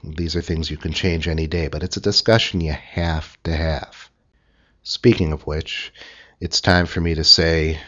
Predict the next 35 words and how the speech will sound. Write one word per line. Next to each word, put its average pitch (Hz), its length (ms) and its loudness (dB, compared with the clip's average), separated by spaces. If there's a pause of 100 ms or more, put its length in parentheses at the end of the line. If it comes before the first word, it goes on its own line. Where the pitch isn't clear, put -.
(540)
have 80 200 -2
a 78 80 -4
pleasant 95 440 -2
week 73 520 -10
and 76 160 -8
a 71 40 -8
happy 78 340 -4
new 80 180 -2
year, 69 340 -6 (460)
because 76 600 -4
I 85 140 -2
am 78 140 -2
off 80 280 -6
to 73 120 -8
meet 85 200 -2
with 85 140 -6
a 69 80 -4
rabbi 71 500 -6 (580)
and 78 160 -4
to - 80 -10
prepare 82 460 -2
for 78 200 -4
the 73 340 -8
Shiva, - 560 0
or 78 140 -4
the 73 120 -8
seven-day 80 500 -2
mourning 78 380 -2
period, - 380 -6 (340)
which - 200 -6
will 76 100 -4
help 80 260 -2
keep - 240 -6
my 73 100 -6
mother-in-law 73 720 -2